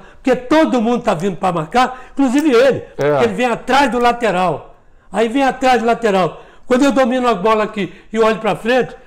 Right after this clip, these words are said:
Speaker 1: ele tá aqui.
Speaker 2: Tá aqui atrás, é.
Speaker 1: Como é que eu faço? Lanço
Speaker 2: É.
Speaker 1: pra ele aqui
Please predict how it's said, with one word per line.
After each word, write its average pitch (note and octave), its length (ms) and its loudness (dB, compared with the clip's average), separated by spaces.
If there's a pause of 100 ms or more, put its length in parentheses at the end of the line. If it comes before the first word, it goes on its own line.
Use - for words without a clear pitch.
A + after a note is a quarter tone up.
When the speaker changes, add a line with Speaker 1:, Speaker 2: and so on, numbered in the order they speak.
(140)
Speaker 1:
ele F3+ 120 -4
tá G#3+ 140 2
aqui. - 180 -4
Speaker 2:
Tá D#3 100 2
aqui D3+ 140 -2
atrás, C3+ 440 -2
é. B2 60 -2
Speaker 1:
Como G#3+ 120 0
é A#3 60 0
que A3+ 60 0
eu F#3+ 60 0
faço? F3 320 -2
Lanço F#3+ 220 0
Speaker 2:
É. - 20 -8
Speaker 1:
pra F3+ 140 -2
ele E3+ 140 -2
aqui G#3+ 420 -4